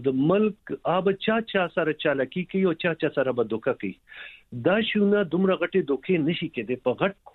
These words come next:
سطح باندې داسې دوکې کېدی نشي. نو واکسین چې یو ملک وایي چې د چاینا والا دی، نو ډېر ښه تحقیق په شوی دی او ډېر ښه نتایج دي. روسي ډېر ښه نتایج دي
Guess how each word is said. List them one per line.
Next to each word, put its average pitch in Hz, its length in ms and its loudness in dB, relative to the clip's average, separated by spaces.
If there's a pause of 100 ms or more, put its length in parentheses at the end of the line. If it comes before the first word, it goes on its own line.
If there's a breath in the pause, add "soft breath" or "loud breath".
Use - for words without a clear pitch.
(320)
سطح 170 320 0
باندې 151 380 2
داسې 139 200 -2 (120)
دوکې 147 240 0 (100)
کېدی 139 260 2 (100)
نشي. - 220 -8 (680 loud breath)
نو 135 160 4
واکسین 208 520 2 (180)
چې 190 80 0 (120)
یو 160 100 4 (120)
ملک 214 260 0
وایي 190 300 4
چې 160 600 -4
د 113 200 -4
چاینا 185 320 4
والا 180 260 0
دی، 190 80 2 (300)
نو 135 100 2
ډېر 185 320 2
ښه - 180 -4
تحقیق 165 400 -4
په 151 140 -2
شوی 165 320 0
دی 180 100 2
او 139 80 2
ډېر 156 260 0 (120)
ښه 214 600 -2
نتایج 131 460 0 (140)
دي. 101 80 -6 (440 loud breath)
روسي 190 440 2 (760)
ډېر 220 160 4
ښه - 220 -2
نتایج 131 420 0 (140)
دي 139 100 2